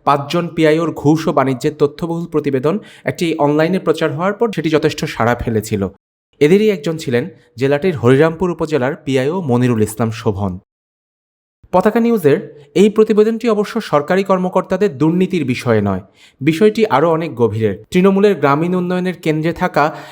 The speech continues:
এসব প্রকল্প কর্মকর্তা বা পিআইওরা হাজারো দুর্নীতি করে কিভাবে পার পেয়ে যায়, কারা কিভাবে এসব দুর্নীতিবাজ কর্মকর্তাদের পদে পদে রক্ষা করে, তারই জ্বলজ্যান্ত প্রমাণ রয়েছে পতাকা সারথি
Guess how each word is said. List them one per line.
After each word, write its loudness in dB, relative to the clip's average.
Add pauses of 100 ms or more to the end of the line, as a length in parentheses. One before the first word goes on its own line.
(120)
এসব 2
প্রকল্প 2
কর্মকর্তা 0
বা 2
পিআইওরা 0 (220)
হাজারো 2
দুর্নীতি -2
করে -2 (140)
কিভাবে 0
পার 2
পেয়ে 2
যায়, -4 (100)
কারা -2
কিভাবে 2 (220)
এসব -2
দুর্নীতিবাজ -2
কর্মকর্তাদের -2
পদে 2
পদে 2
রক্ষা 0
করে, -2 (160)
তারই 2
জ্বলজ্যান্ত 0
প্রমাণ -2
রয়েছে -4 (240)
পতাকা 0
সারথি -6